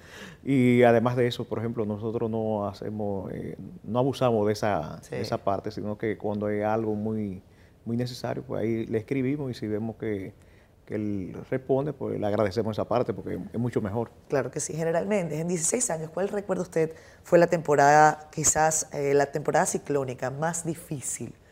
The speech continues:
Speaker 2: Eh, una que usted haya dicho, "Oye, es que no se acaba".
Speaker 1: Sí.
Speaker 2: Cuando vienen esas épocas malas, uno dice, "Es que no se va la temporada ciclónica". Nos, a los periodistas nos toca,
Speaker 1: Sí.
Speaker 2: pero ustedes, pues, peor.
Speaker 1: Indistin-,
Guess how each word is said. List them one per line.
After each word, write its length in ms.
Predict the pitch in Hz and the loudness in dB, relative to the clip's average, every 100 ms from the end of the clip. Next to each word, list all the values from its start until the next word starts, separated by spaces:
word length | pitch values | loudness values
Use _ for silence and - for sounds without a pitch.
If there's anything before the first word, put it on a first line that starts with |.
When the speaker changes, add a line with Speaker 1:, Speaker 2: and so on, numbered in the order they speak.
| - - - - | -20 -20 -20 0
Speaker 2:
Eh, 180 | 151 147 | 6 6
una 240 | 143 202 | 6 2
que 60 | 196 | 2
usted 140 | - | 4
haya 100 | 170 | 6
dicho, 240 | 175 175 - | 6 4 2
"Oye, 120 | - | 2
es 60 | 196 | 2
que 140 | - - | -2 2
no 140 | 254 233 | 4 4
se 160 | - 240 | 4 2
acaba". 600 | - 214 175 160 135 - | 4 4 6 6 4 0
Speaker 1:
Sí. 200 | - - | -10 2
Speaker 2:
Cuando 220 | - 190 | 6 8
vienen 220 | 202 226 320 | 8 8 6
esas 240 | 339 285 | 8 10
épocas 280 | 233 226 214 | 10 8 6
malas, 180 | 185 185 | 6 2
uno 80 | |
dice, 180 | 196 190 | 0 -2
"Es 40 | 175 | -4
que 100 | 170 | -4
no 100 | 180 | -2
se 140 | 202 | -2
va 140 | 214 254 | -2 0
la 140 | 170 | -2
temporada 380 | 156 131 147 147 | -2 -4 -2 -2
ciclónica". 580 | 143 147 147 143 139 151 | -4 -6 -6 -4 0 2
Nos, 160 | 151 - | 2 4
a 60 | |
los 100 | 175 | 4
periodistas 360 | 170 165 170 254 | 6 4 6 6
nos 140 | 269 254 | 6 12
toca, 420 | 262 - 175 - | 12 12 6 4
Speaker 1:
Sí. 240 | - - | -2 4
Speaker 2:
pero 160 | 104 170 | 8 10
ustedes, 380 | 165 147 147 147 | 10 6 6 4
pues, 260 | - 180 - | 2 4 4
peor. 240 | - - 120 | -2 -8 0
Speaker 1:
Indistin-, 440 | 120 131 - 135 | 4 6 6 2